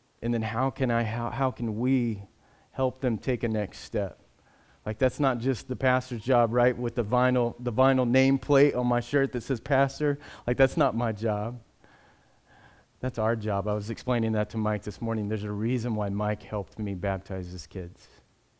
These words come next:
'Cause we're here to make disciples who make disciples. We are, those of us who accepted Christ have stepped into that leadership role and said, "You know what? I've got a mission."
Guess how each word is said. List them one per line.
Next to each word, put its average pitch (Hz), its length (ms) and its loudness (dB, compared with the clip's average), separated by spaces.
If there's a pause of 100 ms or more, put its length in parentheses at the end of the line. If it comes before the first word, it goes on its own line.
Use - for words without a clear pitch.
(1200)
'Cause 98 140 -10
we're 117 200 -4
here 107 460 -2 (120)
to 107 120 -8
make 104 280 -2
disciples 98 600 -8
who 104 120 -8
make 104 300 -4
disciples. 98 560 -8
We 120 240 -2
are, 107 240 -2 (300)
those 123 220 0
of 131 100 -2
us 127 160 0
who 120 120 0
accepted 117 640 -6
Christ 120 560 0 (220)
have 113 140 -2
stepped - 340 -4
into 117 200 0
that 113 240 0
leadership 117 480 -4
role 113 300 0
and 104 100 -4
said, 107 200 -4
"You 120 80 -2
know 123 140 0
what? 123 180 2
I've 120 180 2
got 113 140 2
a 101 40 -2
mission." 135 520 -4